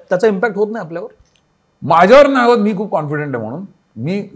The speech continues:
Speaker 2: स्टारस्ट्रक नाहीये. लकीली माझ्या आत एक कुठेतरी मी रिलॅक्स असतो, कोणीही समोर आलं तरी मी हे होत नाही.
Speaker 1: हलत नाही.
Speaker 2: हा, असा नर्व्हस होत नाही.
Speaker 1: हा.
Speaker 2: हेल्दी नर्व्हस असतो मी. प्रत्येक
Speaker 1: करेक्ट,
Speaker 2: शूटच्या आधी
Speaker 1: करेक्ट.
Speaker 2: हेल्दी नर्व्हस.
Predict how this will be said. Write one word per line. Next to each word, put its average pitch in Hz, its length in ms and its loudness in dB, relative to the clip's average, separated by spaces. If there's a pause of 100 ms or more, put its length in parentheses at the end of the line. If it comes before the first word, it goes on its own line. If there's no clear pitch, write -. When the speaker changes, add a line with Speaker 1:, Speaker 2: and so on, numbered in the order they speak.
Speaker 2:
स्टारस्ट्रक 160 480 -2
नाहीये. 165 300 -6
लकीली 190 280 -2
माझ्या 156 320 0
आत 160 180 0
एक 170 140 -8
कुठेतरी 156 420 -8
मी 160 180 -10
रिलॅक्स 151 340 -4
असतो, 147 240 -8
कोणीही 143 320 -4
समोर 151 240 -6
आलं 143 180 -6
तरी 143 120 -12
मी 151 200 -14 (460)
हे 135 120 2
होत 196 200 6
नाही. 127 160 -10 (100)
Speaker 1:
हलत 165 320 -2
नाही. 110 120 -16 (180)
Speaker 2:
हा, 107 240 0 (580)
असा 214 280 0 (240)
नर्व्हस 226 400 4
होत 170 140 6
नाही. 92 140 -14 (400)
Speaker 1:
हा. 123 160 -18 (760)
Speaker 2:
हेल्दी 156 280 2
नर्व्हस 101 400 -2
असतो 82 220 -14
मी. 87 80 -20 (120)
प्रत्येक 120 320 -4
Speaker 1:
करेक्ट, 185 120 -4
Speaker 2:
शूटच्या 160 180 -4
आधी 175 60 0
Speaker 1:
करेक्ट. 185 180 0
Speaker 2:
हेल्दी 196 180 -2
नर्व्हस. 117 240 -6